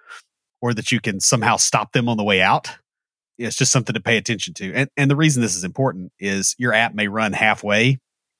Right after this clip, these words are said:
and crash or be stopped because it's putting the system in a, you know, in a strain. And it's like, "Hey, we can't do this right now." And you need to be aware that that's entirely possible and build your app in such a way that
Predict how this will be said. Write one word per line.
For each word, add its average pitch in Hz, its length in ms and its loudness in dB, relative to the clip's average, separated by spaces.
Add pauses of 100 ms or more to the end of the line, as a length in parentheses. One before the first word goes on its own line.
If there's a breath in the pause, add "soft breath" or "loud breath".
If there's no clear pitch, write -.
(200)
and 92 300 -6
crash 110 560 2 (580)
or 101 380 0
be 101 140 0
stopped - 540 2
because 98 300 -6
it's 87 120 -14
putting 104 180 -6
the 95 60 0
system 104 360 -2
in 92 80 -4
a, 87 100 -6 (200)
you 95 80 -4
know, 85 80 -4
in 82 120 -12
a 90 40 -12
strain. 107 480 2
And 92 80 0
it's 87 120 -6
like, 90 120 -8
"Hey, 104 160 2
we 107 140 -2
can't 95 260 -2
do 107 100 0
this 113 220 -2
right 113 160 2
now." 127 260 2 (800)
And 98 300 2 (280)
you 110 140 -2
need 120 140 6
to 107 40 -2
be 104 120 2
aware 101 340 2
that 90 160 -4 (480)
that's - 340 0
entirely 101 460 0
possible 98 500 0
and 92 160 -8
build 107 220 0
your 92 100 0
app 95 220 2
in 85 80 -12
such 92 240 -4
a 95 40 -10
way 87 300 -6
that 85 180 -6